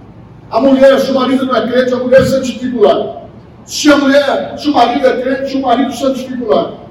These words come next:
Se o filho não é crente, o casal é, você vai orar. Você tem a unidade com Deus para que o seu lar esteja mantido. Mas um lar, ou uma igreja, ou uma pessoa dividida,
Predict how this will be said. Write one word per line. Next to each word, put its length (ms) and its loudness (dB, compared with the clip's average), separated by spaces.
Se 160 -2
o 160 6
filho 240 6
não 180 2
é 140 -2
crente, 420 -2
o 320 -10
casal 480 0
é, 260 -4
você 200 -2
vai 140 2
orar. 300 2
Você 280 -4
tem 520 -2
a 140 -2
unidade 680 -2
com 100 -6
Deus 520 2
para 320 0
que 100 -10
o 60 -8
seu 300 -2
lar 220 0
esteja 460 -6
mantido. 640 -8
Mas 220 -6
um 180 2
lar, 640 -2
ou 160 -4
uma 480 -6
igreja, 640 -4
ou 80 -16
uma 140 -6
pessoa 600 -4
dividida, 800 -8